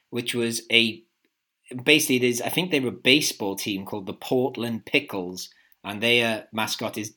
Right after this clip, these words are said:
Dylan the Pickle, and he came to Leganes and they met up, and there's lots of nice photos of them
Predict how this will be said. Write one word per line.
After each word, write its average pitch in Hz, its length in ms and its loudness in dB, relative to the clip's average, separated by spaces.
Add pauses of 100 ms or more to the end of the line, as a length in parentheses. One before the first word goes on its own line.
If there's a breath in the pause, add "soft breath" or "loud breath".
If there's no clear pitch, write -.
Dylan 113 420 0
the 110 80 -10
Pickle, 92 580 -8 (320)
and 107 140 -6
he 110 140 -4
came 131 400 4
to 120 120 -6
Leganes 107 720 0
and 98 160 -8
they 98 120 -4
met 104 280 -2
up, 107 280 -6
and 92 260 -8 (320)
there's 98 160 -6
lots 110 220 -4
of 98 80 -8
nice 98 300 -4
photos 95 460 -6
of 90 140 -10
them 90 300 -8